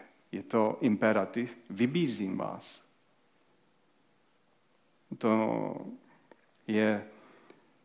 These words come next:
až takové rozkazovací, bych řekl, imperativ. „Já vás vybízím.“ Ale znamená to pro každého něco jiného.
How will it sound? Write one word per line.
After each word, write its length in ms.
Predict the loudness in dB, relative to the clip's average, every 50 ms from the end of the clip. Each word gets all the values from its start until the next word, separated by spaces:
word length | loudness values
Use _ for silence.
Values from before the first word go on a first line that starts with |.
| _ _ -10
až 140 | -8 -6 -2
takové 640 | -2 -2 -2 2 2 6 6 8 8 8 6 4 2 -4 -10 -16 -20 -20 -20 -20 _ _ _ _ _ _ _ _ _ _ _ _ _ _ _ _ -6
rozkazovací, 1000 | -2 0 2 4 4 4 6 6 4 6 4 2 2 2 0 0 0 -4 -4 -4
bych 260 | -6 -6 -6 -6 -6
řekl, 300 | -8 -8 -10 -10 -12 -16 -20 _ -4
imperativ. 600 | 0 0 0 2 2 0 0 -2 -4 -8 -12 -14 -14 -16 _ _ _
„Já 80 | -8 -6
vás 240 | -6 -4 -6 -4 -2
vybízím.“ 720 | -2 -2 0 2 0 0 0 -2 -4 -4 -6 -6 -8 -8 -12 -16 -20 -20 -20 -20 -18 -18 -18 -18 -18 -20 -20 -20 -10 _ 2
Ale 260 | 4 6 6 6 6
znamená 520 | 6 8 8 10 12 12 12 10 10 8
to 140 | 6 4 -2
pro 200 | 0 0 0 0
každého 560 | 2 2 0 0 2 2 2 2 2 0 0
něco 340 | 0 2 0 0 -2 -4 -2
jiného. 680 | -2 0 2 2 2 0 0 -2 -4 -6 -6 -8 -10